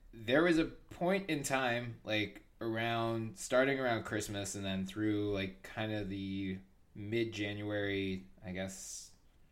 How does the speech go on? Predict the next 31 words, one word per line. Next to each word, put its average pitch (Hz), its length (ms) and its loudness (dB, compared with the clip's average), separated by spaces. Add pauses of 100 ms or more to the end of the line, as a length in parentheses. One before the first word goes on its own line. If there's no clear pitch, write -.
(320)
yeah, 98 180 0
up 110 240 0
<laughs> - 0 -
until, 135 480 4 (320)
up 151 140 6
until 139 300 4
he 120 120 6
dropped 101 500 6 (120)
a 98 280 2
monster 101 520 0
triple-double 95 760 -2
on 92 160 -2
the 90 60 -2
Bulls, 90 520 -4
where 113 260 4
it 120 120 0
seemed 143 300 -2
like 131 320 6
teams 123 320 -2
were 110 120 4
starting 107 500 2
to 107 100 0
figure 104 340 0
him 101 160 -2
out 98 300 2
a 131 40 -2
little 131 200 0
bit, 143 260 0
and, 101 120 -6
like, 92 360 -2
the, 92 260 0